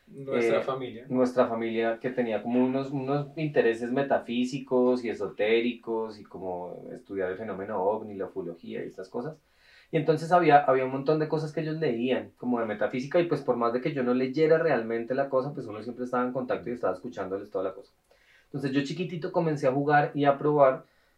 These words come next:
Speaker 2: si podía desdoblarme. El ejercicio del desdoblamiento básicamente es como entrar en un estado de, eh, como de un término medio del sueño. Ahora no me acuerdo de los términos técnicos, me ayudan si, si se acuerdan alguno.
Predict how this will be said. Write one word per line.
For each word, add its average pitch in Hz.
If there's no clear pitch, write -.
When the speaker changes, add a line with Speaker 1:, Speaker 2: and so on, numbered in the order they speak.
Speaker 2:
si -
podía 117
desdoblarme. 110
El 120
ejercicio 120
del 147
desdoblamiento 156
básicamente 123
es 113
como 135
entrar 107
en 110
un 120
estado 127
de, 139
eh, 107
como 117
de 107
un 113
término 139
medio 123
del 127
sueño. 135
Ahora 123
no 135
me 135
acuerdo 147
de 143
los 135
términos 123
técnicos, 98
me 113
ayudan 107
si, 123
si 107
se 101
acuerdan 104
alguno. 113